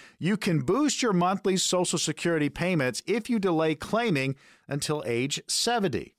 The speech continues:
Number two, you need seventy to eighty-five percent of your current income level to win the game of retirement. And then number three, your Social Security benefits may be reduced if you begin benefits before full retirement age or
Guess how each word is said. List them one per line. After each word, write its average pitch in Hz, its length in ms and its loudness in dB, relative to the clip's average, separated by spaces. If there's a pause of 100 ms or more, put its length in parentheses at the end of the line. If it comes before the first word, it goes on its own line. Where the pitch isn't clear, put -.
(100)
Number 95 180 -2
two, 226 460 0 (400)
you 135 100 0
need 147 160 0
seventy 220 560 0
to 202 220 -4
eighty-five 180 580 -2
percent 160 320 0
of 147 80 -2
your 117 120 0
current 226 480 -2
income 196 420 2
level 143 360 2
to - 200 -2
win 165 580 2
the 160 100 0
game 147 560 0
of 147 240 -2
retirement. 160 720 0 (400)
And 131 120 2
then 160 160 4
number 170 260 2
three, 208 540 0
your 110 160 -2
Social 214 180 2
Security 175 400 0
benefits 127 800 -2
may 160 260 2
be 220 220 0
reduced 160 580 2
if 202 180 0
you 240 120 0
begin 196 340 2
benefits 160 420 0
before 170 540 -2
full 156 320 0
retirement 143 580 -2
age 135 340 -2
or 175 440 2